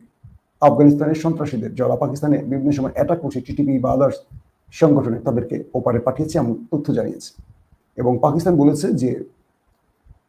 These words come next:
পাকিস্তান আক্রান্ত হলে আফগানকে আবারও শক্ত জবাব দেওয়া হবে। আর আফগানিস্তান, তারাও সীমান্তে জড়ো হচ্ছে, যে কোনো সময় আরেকটা বড় যুদ্ধ লেগে যেতে পারে, মানে বড় ফ্রেমে আবারও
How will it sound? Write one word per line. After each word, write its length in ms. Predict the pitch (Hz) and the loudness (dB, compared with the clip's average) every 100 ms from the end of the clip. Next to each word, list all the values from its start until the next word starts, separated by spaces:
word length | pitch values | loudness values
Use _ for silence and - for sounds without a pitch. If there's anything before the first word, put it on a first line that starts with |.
| _ _ | _ _
পাকিস্তান 400 | - 139 160 170 | 2 4 4 2
আক্রান্ত 360 | 170 - 160 156 | 2 4 4 4
হলে 260 | 131 143 - | 4 4 4
আফগানকে 400 | 120 139 127 - | 2 2 0 0
আবারও 300 | 143 151 135 | 4 4 2
শক্ত 280 | - 170 160 | -2 -4 -2
জবাব 280 | 120 110 113 | 0 -2 -4
দেওয়া 160 | 110 | -6
হবে। 200 | - - - _ _ - | -6 -12 -16 _ _ -2
আর 120 | - | 2
আফগানিস্তান, 680 | - 139 170 165 175 233 254 - _ - | 2 6 6 6 2 -2 -4 -12 _ -2
তারাও 320 | 131 127 - - | 2 4 2 -4
সীমান্তে 460 | - 165 170 170 | 0 4 6 4
জড়ো 220 | 143 143 | 4 4
হচ্ছে, 240 | 147 147 170 - - | 2 -2 -4 -6 -10
যে 140 | 123 151 | -2 2
কোনো 120 | 165 | 2
সময় 200 | 147 143 | 4 2
আরেকটা 280 | 131 147 147 | 4 4 4
বড় 260 | 139 127 | 4 2
যুদ্ধ 280 | 147 143 - | 0 0 0
লেগে 260 | 139 131 143 | 2 2 0
যেতে 180 | 123 | -2
পারে, 160 | 117 117 | -4 -2
মানে 160 | 127 127 | -2 0
বড় 260 | 135 170 | 4 4
ফ্রেমে 320 | - 151 143 | 2 2 4
আবারও 380 | 135 139 143 143 | 4 4 2 0